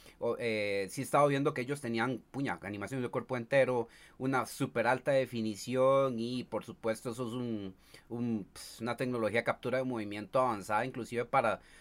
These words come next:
juegos viejos, como los tuvo en su momento Mortal Kombat o ahora inclusive Tekken con Namco Bandai, ¿verdad? Y eso, ¿como en qué año fue que empezó, eh, Kizunai con esa loquera?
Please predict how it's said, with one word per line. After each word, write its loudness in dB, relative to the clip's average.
juegos 2
viejos, 4
como -8
los -10
tuvo 0
en -4
su -8
momento -2
Mortal -2
Kombat 2
o -2
ahora 4
inclusive -4
Tekken -2
con -8
Namco -6
Bandai, -2
¿verdad? -2
Y 0
eso, 2
¿como -2
en -4
qué 2
año 2
fue -2
que -2
empezó, 2
eh, -6
Kizunai 2
con -4
esa 0
loquera? 2